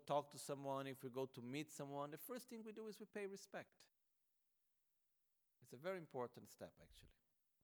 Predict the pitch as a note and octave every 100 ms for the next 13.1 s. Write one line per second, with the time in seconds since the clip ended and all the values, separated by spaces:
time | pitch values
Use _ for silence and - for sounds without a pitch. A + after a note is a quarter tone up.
0 | _ _ _ _ - A2 - _ _ _
1 | - A2+ A2 - - B2+ B2+ B2 A#2+ -
2 | A2 C3 - G2 F2 - - E2+ E2+ D#2+
3 | D2+ - - - _ _ _ _ _ G2+
4 | - _ - _ _ _ _ _ C#3+ E3+
5 | D3+ D3+ C3 B2 C3+ - C#3+ - C3+ B2+
6 | A#2+ - - - D3 - - - - _
7 | _ _ _ A2+ A#2 B2+ A#2+ - - -
8 | - _ _ _ _ G#2 G#2+ G2+ A#2+ A#2
9 | C3 D#3 D3 C#3+ B2 - - D3+ C#3+ -
10 | B2 A#2 A#2 G2+ A#2+ A2 A#2 - A2 A2
11 | - G2 B2 C3+ A#2 G#2+ G2+ G2 _ _
12 | _ _ - - A2+ B2 C3+ _ B2+ B2